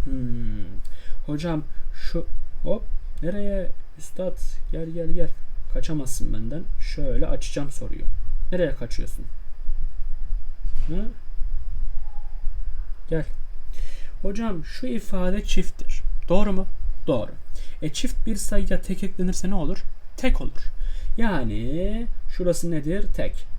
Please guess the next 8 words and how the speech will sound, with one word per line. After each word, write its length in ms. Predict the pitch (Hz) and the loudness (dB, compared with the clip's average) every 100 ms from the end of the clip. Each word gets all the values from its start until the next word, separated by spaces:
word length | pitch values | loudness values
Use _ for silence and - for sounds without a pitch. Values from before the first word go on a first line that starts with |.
| - | -2
Yani 280 | 226 165 147 208 | -2 -2 -2 -2
A 240 | 208 185 | 0 2
çarpı 420 | - 139 - 143 | 4 2 2 0
B'nin 420 | 185 175 147 202 - - - | 0 0 0 0 0 0 -2
ben 280 | 190 202 202 - | -2 -2 -2 -4
tek 200 | - 214 - - | -4 2 2 4
olduğunu 400 | 147 139 151 156 | 0 0 0 0
biliyorum. 380 | 139 120 117 | 0 0 -2